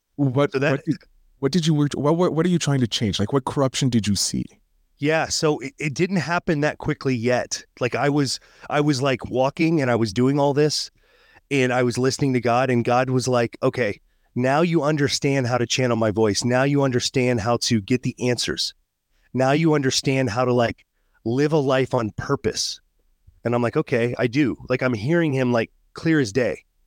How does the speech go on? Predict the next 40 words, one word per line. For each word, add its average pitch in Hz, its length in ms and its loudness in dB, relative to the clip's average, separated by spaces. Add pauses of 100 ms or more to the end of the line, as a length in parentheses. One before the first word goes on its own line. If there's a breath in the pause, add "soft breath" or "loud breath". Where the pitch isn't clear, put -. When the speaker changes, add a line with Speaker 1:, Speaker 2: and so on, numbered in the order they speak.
(320)
Speaker 2:
He 143 180 -2
then 156 280 0
said, 131 240 -2
"Now 123 160 2
you're 135 180 2
gonna 131 160 0
build 117 480 2 (160)
the 127 100 0
God 127 280 0
Walk 107 240 0
app. 95 180 0
Now 120 160 0
you're 131 140 2
gonna," 113 160 0
like, 120 120 0
he 139 120 -2
gave 143 200 2
me 131 100 0
the 110 100 0
name. 117 280 0
Like, - 140 -8
I 120 100 0
had 127 120 0
no 120 200 2
idea 117 320 0
what 101 120 2
was 95 120 -2
going 98 220 0
on. 73 100 -2 (560 loud breath)
He 139 60 -2
said, 139 80 0
"You're 139 100 0
gonna 151 140 2
build 139 220 2
this 120 140 -2
app." 143 220 0
And 123 80 -2
I'm 120 80 2
thinking, 120 320 -2
"Okay, 104 280 -8